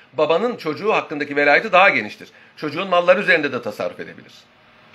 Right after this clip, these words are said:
Kadı verdiği davalı herkes üzerinde tasarruf sahibidir. Halifenin başa gelmesinde ikinci yol arkadaşlar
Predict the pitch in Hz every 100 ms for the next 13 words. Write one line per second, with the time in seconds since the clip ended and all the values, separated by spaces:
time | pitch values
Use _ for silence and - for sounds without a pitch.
0 | - _ - - - - 160 170 220 -
1 | _ _ _ _ _ _ _ _ 131 143
2 | 143 175 180 - - - _ _ _ _
3 | _ - - 139 147 175 190 226 277 190
4 | 135 127 120 113 - - _ _ _ _
5 | _ - 143 113 101 - 82 80 - -
6 | - _ _ _ _ _ _ _ - -
7 | _ - - - - - - 233 277 311
8 | 269 247 277 240 208 214 214 202 208 208
9 | - 220 220 233 120 - _ 143 143 110
10 | 107 202 277